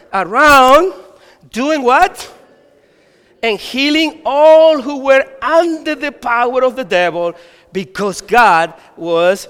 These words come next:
with him." So, if, just pay attention to that. The poor, the oppressed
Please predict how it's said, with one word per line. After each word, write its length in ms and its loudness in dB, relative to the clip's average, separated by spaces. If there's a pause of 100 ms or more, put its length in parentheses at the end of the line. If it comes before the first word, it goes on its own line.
(120)
with 220 -10
him." 500 -12 (3250)
So, 400 0 (680)
if, 260 -18 (500)
just 360 -10
pay 100 -4
attention 400 -6
to 140 -12
that. 440 -4 (520)
The 140 -12
poor, 540 -2 (460)
the 80 -14
oppressed 760 -8